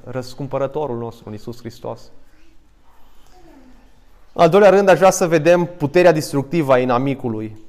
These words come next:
Observați ce, ce face diavolul cu acest băiețel. Imediat ce l-a văzut pe Iisus, duhul,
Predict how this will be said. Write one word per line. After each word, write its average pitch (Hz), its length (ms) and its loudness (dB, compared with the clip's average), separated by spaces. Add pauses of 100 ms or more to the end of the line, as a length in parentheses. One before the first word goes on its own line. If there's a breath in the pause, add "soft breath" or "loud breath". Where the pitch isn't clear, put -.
(520)
Observați 156 560 2
ce, 156 140 -2
ce - 140 -6
face 196 320 -2
diavolul 139 540 2
cu 135 80 -4
acest 127 280 -4
băiețel. 123 580 -2 (1600 soft breath)
Imediat 170 480 4
ce 175 100 -2
l-a 147 340 6
văzut 143 300 0
pe 160 80 2
Iisus, 143 420 0
duhul, 123 560 0